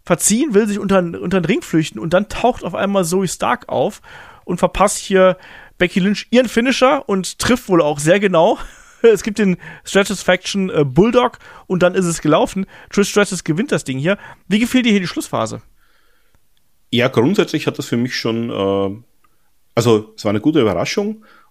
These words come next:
Speaker 2: und, äh, ja, Zoe Stark ist ja gerade erst von N X T, äh, ins Main Roster gekommen und ich sag mal, wenn man die gleich in eine große Storyline mit einbaut, äh,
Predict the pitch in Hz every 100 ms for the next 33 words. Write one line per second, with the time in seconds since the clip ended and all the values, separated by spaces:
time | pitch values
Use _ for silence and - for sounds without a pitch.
0 | _ - 120 131 135 139 - 110 110 107
1 | 107 - 107 101 95 110 110 98 107 -
2 | 123 92 104 - - 110 - 240 _ _
3 | _ _ _ - 95 107 104 92 104 110
4 | 104 107 101 - 90 107 110 104 95 -
5 | 90 101 95 95 92 90 98 101 98 -
6 | 80 85 101 98 92 92 87 95 110 -
7 | 80 101 90 92 95 - 87 110 80 110
8 | - _ _ _ _ - 90